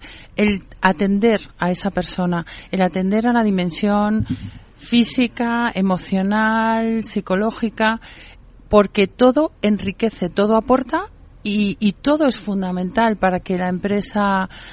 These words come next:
funcione. La empresa está compuesta y, y integrada y, y movida por las personas, pero se dirige, su propósito, su objetivo también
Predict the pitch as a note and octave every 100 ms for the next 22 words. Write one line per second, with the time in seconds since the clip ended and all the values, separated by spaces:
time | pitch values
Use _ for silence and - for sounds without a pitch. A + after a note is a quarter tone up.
0 | - - - F#3+ F#3 G3 F3 E3+ - -
1 | G#3 G#3+ B3 C#4+ - A#3 G#3+ - G3 -
2 | F#3 F#3 F3+ F#3 F#3 F3+ F#3 - - F#3+
3 | F3+ F#3 F3+ F3+ E3+ F3 F3+ F3+ F#3 F#3
4 | F#3 F#3 F3+ - F3+ F3 F3 F#3 A3+ A3+
5 | G3 F#3 F3 G3+ F3+ E3+ G3+ C4+ - -
6 | - - G3+ G3 - G3 F#3+ F#3+ A#3+ -
7 | F#3 F3 F#3+ E3+ F3+ G#3+ G#3 G3 F#3 F3
8 | - F3 G3 A3 G3 F3+ G3